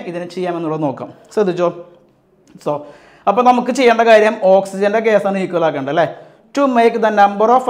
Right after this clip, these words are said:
atoms of oxygen equal, എന്ത് ചെയ്യണം? ഇവിടെ ടു ഉണ്ട്, ഇവിടെ എത്രയേ ഉള്ളൂ? വൺ ഉള്ളൂ.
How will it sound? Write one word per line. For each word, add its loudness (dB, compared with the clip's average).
atoms -4
of -8
oxygen -4
equal, -4
എന്ത് -4
ചെയ്യണം? 0
ഇവിടെ 2
ടു 0
ഉണ്ട്, -2
ഇവിടെ -2
എത്രയേ -6
ഉള്ളൂ? -2
വൺ 0
ഉള്ളൂ. -6